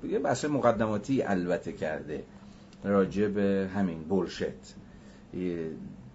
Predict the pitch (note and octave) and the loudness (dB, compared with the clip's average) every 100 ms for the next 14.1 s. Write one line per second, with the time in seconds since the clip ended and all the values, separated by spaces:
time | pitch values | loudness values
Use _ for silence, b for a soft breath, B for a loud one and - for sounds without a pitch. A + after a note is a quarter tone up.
0 | - - - A#2 B2+ B2+ B2+ F3 D#3+ D#3 | -20 -6 -2 4 4 4 4 2 4 4
1 | F3+ D#3 D3 C#3+ A#2 - A#2+ G2 G#2+ G#2+ | 4 2 2 2 0 -2 -4 -4 -6 -4
2 | G2 F#2+ G2 A#2 A2 G2+ A2 A2+ A#2+ D3 | -2 -2 -4 0 2 2 2 2 4 2
3 | D3 - A2+ B2+ A#2+ G2+ G2 G2+ G2 F#2 | 0 4 6 6 4 2 0 -4 -4 0
4 | F#2 F2+ F#2 E2+ - F2 - G2 F#2 F2+ | 0 0 -2 -4 -4 -8 -8 -6 -6 -6
5 | - F2 E2 - E2+ E2 E2+ E2+ E2 E2 | -8 -8 -8 -12 -8 -8 -6 -8 -6 -6
6 | C#2 B B B B - E2+ F#2 F2 E2 | -10 B B B B -8 0 4 4 4
7 | F2+ F2+ F2 F#2 F2+ F2 E2 - F2 D#2+ | -2 -2 -2 0 0 0 -4 -6 -4 -4
8 | E2+ E2 F#2 G2 F#2 F2 E2 F2 E2+ E2 | -4 -4 0 0 0 -2 -2 -2 -2 -4
9 | E2 D#2 F2 E2+ F#2 D3 C3 B2 A#2 A2+ | -6 -4 -4 -2 2 2 2 0 -4 -6
10 | G#2+ C#3 C#3+ C#3+ C3+ B2+ B2 C3+ C3+ A#2+ | -4 -4 -2 -4 -2 -2 -2 -2 -2 0
11 | C3 C3+ A#2+ - C3+ C3 B2 A#2+ A#2 C3 | 2 4 2 0 -2 0 2 2 0 0
12 | B2+ B2 B2+ B2+ B B G2 G2+ G2+ G2 | 0 0 -4 -4 B B -2 2 2 2
13 | G2 F#2+ F#2+ F#2 F#2 F#2+ F#2+ F#2 A2+ G2 | 2 2 0 0 2 4 4 4 4 4